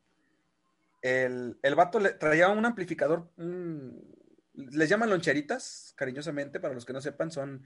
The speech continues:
son bocinitas de, de cinco a diez amperios, quince quizás, así chiquitas. Pesan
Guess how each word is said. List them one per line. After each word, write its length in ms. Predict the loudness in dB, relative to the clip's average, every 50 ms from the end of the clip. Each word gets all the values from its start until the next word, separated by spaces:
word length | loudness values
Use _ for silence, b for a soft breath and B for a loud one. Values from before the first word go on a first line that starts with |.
| b b b b b b b
son 180 | -10 -8 -6 -4
bocinitas 520 | -4 -4 -4 -6 -6 -6 -4 -6 -6 -4
de, 200 | -4 -6 -6 -6
de 140 | -6 -6 -6
cinco 280 | -6 -6 -6 -6 -4 -4
a 40 | -6
diez 180 | -6 -6 -8
amperios, 380 | -8 -6 -6 -6 -6 -6 -8 -10
quince 320 | -12 -14 -12 -10 -12 -12
quizás, 360 | -12 -10 -8 -8 -8 -8 -8 -12
así 180 | -14 -14 -16
chiquitas. 520 | -20 -20 -16 -14 -12 -10 -10 -12 -12 -14 b b b b b b b b b _ _ _
Pesan 560 | -4 -2 -2 0 -2 -2 -2 -2 -6 -8 -10